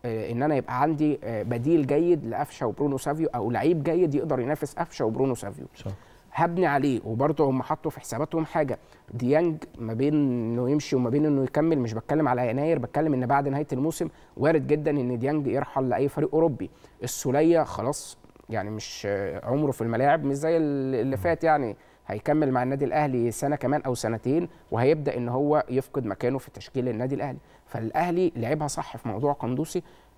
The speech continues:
Speaker 1: انا شايف ان مروان عطيه وقندوسي لعيبه هيندم الزمالك عليهم، ولعيبه قدر الاهلي ان هو ي-، يتعاقد مع لعيبه <clears throat> للمستقبل، وادار النادي الاهلي الميركاتو بتاعه بنجاح جدا وبدراسه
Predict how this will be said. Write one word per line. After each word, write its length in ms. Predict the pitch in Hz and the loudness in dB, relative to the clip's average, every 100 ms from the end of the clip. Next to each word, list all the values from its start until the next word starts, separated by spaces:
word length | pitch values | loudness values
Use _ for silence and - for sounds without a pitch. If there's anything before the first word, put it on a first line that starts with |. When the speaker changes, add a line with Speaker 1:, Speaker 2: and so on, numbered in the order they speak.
| _ | _
Speaker 1:
انا 120 | 139 151 | 2 2
شايف 340 | - 143 107 | 4 2 2
ان 140 | 113 | -4
مروان 260 | 110 110 143 | -4 0 2
عطيه 340 | 151 - 135 | 2 2 0
وقندوسي 640 | 120 110 - 117 147 - - - - - | 0 -4 -6 -4 -4 -6 -10 -14 -20 -8
لعيبه 360 | 110 135 123 | -4 0 0
هيندم 300 | 107 123 131 | -2 -2 0
الزمالك 400 | 120 113 139 143 | -2 0 0 0
عليهم، 300 | 110 143 170 - - - | -2 -2 -2 -6 -12 -2
ولعيبه 580 | 120 123 135 180 180 - - | 2 2 4 2 2 -2 0
قدر 240 | 165 147 139 | 2 4 4
الاهلي 460 | 123 - 165 123 - | 2 0 -2 -2 -4
ان 140 | 120 | -4
هو 300 | 117 147 127 | -2 0 0
ي-، 100 | 107 - - | -2 -6 -8
يتعاقد 800 | 107 104 104 - 131 147 123 104 | -4 -4 -4 -2 2 2 0 -2
مع 160 | 131 | 0
لعيبه 340 | 147 151 185 185 | 0 2 2 2
<clears throat> 60 | 120 | 2
للمستقبل، 840 | 160 151 160 - - - 170 202 196 - _ - _ - | 0 0 -2 -6 -6 -2 -2 -2 -4 -14 _ -20 _ -8
وادار 440 | 110 123 147 160 | -2 2 4 4
النادي 280 | 135 147 156 | 2 0 0
الاهلي 420 | 147 147 113 95 - | 0 0 -2 -8 -8
الميركاتو 800 | 117 107 120 110 - 165 - 131 - - | -6 -4 -4 -2 4 4 4 -2 -8 -12
بتاعه 540 | 101 107 - 170 185 | -10 -8 -4 -2 -2
بنجاح 420 | 135 123 127 - | -2 -2 -4 -6
جدا 400 | 160 170 190 190 - | -6 -4 -4 -4 -4
وبدراسه 800 | 127 104 113 123 156 165 185 185 | -4 -4 -2 0 0 -2 -4 -6